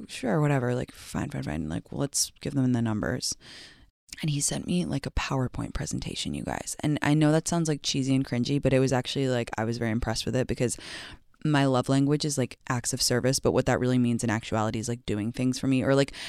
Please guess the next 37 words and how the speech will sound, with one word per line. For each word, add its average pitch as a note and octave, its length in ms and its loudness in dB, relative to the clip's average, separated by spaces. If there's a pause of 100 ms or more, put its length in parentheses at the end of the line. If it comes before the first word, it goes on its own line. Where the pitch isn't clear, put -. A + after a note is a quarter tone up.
kind A3 140 8
of A#3+ 100 6
showing E3 460 6
effort. B2+ 280 0
You D3 100 4
know D#3+ 80 8
how E3 120 10
I'm D#3 100 8
always C#3+ 240 6
like, C3+ 200 4 (300)
"Actions D3+ 420 6
speak - 280 2
louder B2+ 200 6
than B2 180 4
words." B2 280 4
Like, - 160 0
that's - 300 4
one B2+ 180 2
thing A2+ 160 0
I A2+ 60 0
really B2 280 0
fucking - 280 -4
do B2 120 0
believe. A#2 320 -2 (380)
And D#3 200 8 (500)
I - 120 2
don't F#3+ 120 4
know, F#3+ 140 6
it C3 40 2
was C3+ 100 0
just, - 160 0
like, F3+ 160 2
it - 60 0
was D3+ 120 2
kind D3 240 0
of F3 120 -2
cute. E3 400 2